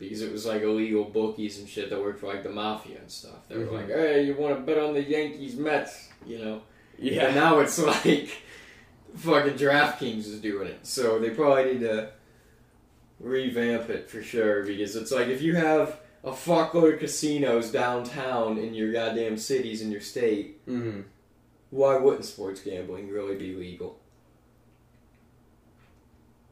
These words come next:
Speaker 1: 'Cause it's basically the same shit.
Speaker 2: In,
Speaker 1: People
Speaker 2: like,
Speaker 1: are,
Speaker 2: the
Speaker 1: people are borrowing
Speaker 2: lottery.
Speaker 1: money on things, except in sports gambling,
Speaker 2: Yeah.
Speaker 1: you can actually win.
Speaker 2: In, like, the lottery, the casino, you can do all this other shit that's considered gambling,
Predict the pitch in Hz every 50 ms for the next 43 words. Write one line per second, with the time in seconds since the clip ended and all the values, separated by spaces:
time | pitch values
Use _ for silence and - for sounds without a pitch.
0 | _ _ _ _ _ _ _ _ - - 120 110 107 107 95 - - - - 135
1 | 127 123 120 117 - 117 113 107 107 107 - 123 113 107 104 104 - - - 113
2 | 104 - - - - - 170 165 170 170 170 165 - - - 131 139 147 139 131
3 | 127 123 120 127 143 147 147 151 151 156 160 160 165 165 - - 131 113 110 104
4 | 104 107 113 110 110 110 107 110 117 104 - - 131 120 117 117 113 113 - -
5 | 135 135 123 113 - - 131 139 147 143 117 117 110 110 117 113 - - - -
6 | 165 170 147 123 - - - 120 120 120 131 127 123 123 120 - - 113 117 110
7 | 107 113 127 123 107 - - 123 147 147 147 147 135 - - 127 120 120 117 120
8 | 131 135 143 143 139 139 131 135 123 120 117 113 - - 131 135 135 131 131 131
9 | 131 131 127 127 123 123 123 - 135 123 120 123 127 123 123 127 131 131 131 123
10 | - 143 135 135 123 113 - - - 147 135 123 - - - - - - - _
11 | _ _ _ _ _ _ _ - 120 123 120 - - - 120 113 110 139 139 127
12 | 123 120 117 127 127 131 131 123 117 113 110 107 104 104